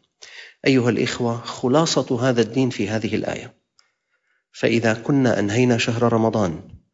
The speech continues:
وقد أعاننا الله تعالى فيه على الصيام، وأعاننا على القيام، وأعاننا على تلاوة القرآن، فتعالوا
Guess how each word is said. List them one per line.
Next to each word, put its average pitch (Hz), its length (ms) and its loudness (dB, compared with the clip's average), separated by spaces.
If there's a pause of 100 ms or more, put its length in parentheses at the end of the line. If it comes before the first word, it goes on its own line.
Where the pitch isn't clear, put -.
(380)
وقد - 240 0
أعاننا 110 540 4
الله 110 340 2
تعالى 110 380 0
فيه 120 240 -2
على 104 140 -2
الصيام، 101 600 -2 (720)
وأعاننا 110 640 2
على 107 200 -2
القيام، 92 680 -4 (520)
وأعاننا 127 600 4
على 104 220 2
تلاوة 110 420 0
القرآن، 95 560 -2 (200)
فتعالوا 131 920 0